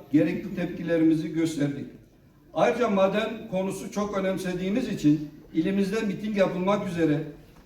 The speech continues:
Genel Başkanı Sayın Özgür Özel'i ilimize davet ettik. Ancak Genel Başkanımızın iş yoğunluğu nedeniyle mit-, mitingi yapma olanağımız olmadı. Değerli yol arkadaşlarım,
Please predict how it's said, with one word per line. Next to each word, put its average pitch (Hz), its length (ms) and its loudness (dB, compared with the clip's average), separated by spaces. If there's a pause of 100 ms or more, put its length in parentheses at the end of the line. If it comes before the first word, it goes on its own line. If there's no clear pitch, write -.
(220)
Genel 220 340 4
Başkanı 180 500 2
Sayın 202 420 -2
Özgür 180 400 -4
Özel'i 175 360 0
ilimize 170 520 -2
davet 170 320 4
ettik. 139 280 2 (500)
Ancak 196 460 0
Genel 208 300 4
Başkanımızın 170 800 2 (200)
iş 214 220 -6
yoğunluğu 180 380 0
nedeniyle 175 540 0 (100)
mit-, - 400 -4
mitingi 180 340 -4
yapma 185 520 0 (580)
olanağımız 180 540 4 (100)
olmadı. 170 380 4 (600)
Değerli 208 360 2
yol 220 140 4
arkadaşlarım, 147 640 2